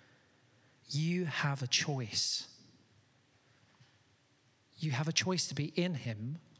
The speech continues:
or not. You have a choice to be an heir and a co-heir with Christ or not.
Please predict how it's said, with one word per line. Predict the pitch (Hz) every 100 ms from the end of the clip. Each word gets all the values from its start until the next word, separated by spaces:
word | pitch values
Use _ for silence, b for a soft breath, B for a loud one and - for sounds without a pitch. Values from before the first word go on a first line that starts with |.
| -
or | 156 151
not. | 202 208 - - - - - - - b b b b b b b -
You | 185 147
have | 160
a | 160
choice | - 214 220 120 - - - B B B
to | 170
be | 160 165 165 - B B
an | 160 190 -
heir | 180 180 160 143 -
and | 143
a | 135
co-heir | - 165 165 - 151 147
with | 139 127
Christ | - 156 135 123 - - B B B
or | 170
not. | 151 190 156 107 -